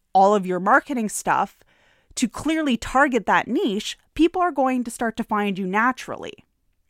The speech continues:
If you've done the work to cultivate your list of people who have true connections with you and not just trying to inflate their numbers and inflate your numbers, right?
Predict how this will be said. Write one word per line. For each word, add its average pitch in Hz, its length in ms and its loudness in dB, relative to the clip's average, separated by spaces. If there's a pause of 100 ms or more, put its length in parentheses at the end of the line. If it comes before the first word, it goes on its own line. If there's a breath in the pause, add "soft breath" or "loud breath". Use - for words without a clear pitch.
(840)
If 254 120 0
you've 262 180 6
done 269 240 10
the 330 80 4
work 277 240 -4
to 247 80 -4
cultivate 240 540 0
your 175 120 -6
list 185 260 -6
of 196 120 -8
people 220 360 -6
who 175 120 -8
have 175 220 -4
true 226 220 -6
connections 220 580 -4
with 160 160 -8
you 185 160 -4
and 180 200 -4
not 190 240 2
just 185 220 -10
trying 196 200 -2
to 175 80 -6
inflate 160 380 -8
their 156 120 -6
numbers 175 400 0
and 160 160 -8
inflate 165 400 -10
your 240 180 0
numbers, - 560 -6
right? 160 400 -8